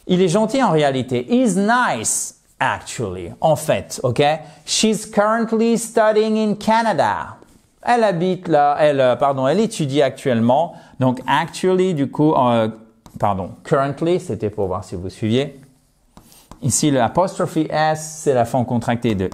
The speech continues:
is, qui est notre auxiliaire être, plus le verbe ing qui forme le present progressif. Exactement, pour ce qui est en train de se dérouler au présent.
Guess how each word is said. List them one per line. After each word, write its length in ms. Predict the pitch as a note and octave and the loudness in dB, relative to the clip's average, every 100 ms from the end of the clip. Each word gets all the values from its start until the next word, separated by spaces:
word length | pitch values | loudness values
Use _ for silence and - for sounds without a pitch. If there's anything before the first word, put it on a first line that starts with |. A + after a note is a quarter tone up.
| - | 0
is, 360 | F#3 F3+ F3 | 2 2 0
qui 120 | - C3+ | -2 0
est 40 | |
notre 300 | A#2+ A#2+ A#2 | 2 0 -2
auxiliaire 480 | A#2+ - G#2+ G2 G#2+ - | -4 -4 -2 -2 -4 -2
être, 460 | F3+ F3 F3 - - _ - - _ | 0 0 -2 -8 -16 _ -20 -20 _
plus 460 | - E3+ F3 E3+ E3+ | -4 0 2 2 0
le 120 | B2 | 0
verbe 360 | A#2 A#2+ G#2+ G#2 | 2 0 0 -2
ing 880 | G#2 G#2 A2 G#2+ A2 G#2 G#2+ D3 D#3 | -4 -2 -2 0 2 2 0 -2 -2
qui 180 | D#3 B2 | -4 -6
forme 480 | - D3+ D#3+ D#3+ | 0 0 2 0
le 260 | D3+ D3 D#3+ D#3 - | 0 2 2 -4 -10
present 840 | - D#3 D3+ D3 D#3 D#3 D#3 - - - - - _ _ _ _ | -2 -2 -2 -2 -2 -2 -6 -14 -14 -14 -14 -20 _ _ _ _
progressif. 800 | - A#3+ G3+ C#3+ - - - - - | -2 0 2 -2 -4 -8 -10 -14 -10
Exactement, 800 | - A2 A2+ A3+ - B2+ F#2 - - | -4 -2 2 0 0 -4 -4 -8 -10
pour 140 | A#2+ | -10
ce 60 | - | -4
qui 60 | |
est 40 | C#3 | -4
en 60 | |
train 160 | B2+ E3+ | -2 -4
de 60 | |
se 80 | C#3 | -4
dérouler 340 | B2+ B2 C#3 D#3+ | 0 2 2 2
au 60 | |
présent. 340 | D#3 G#2+ E2 | 0 -4 -8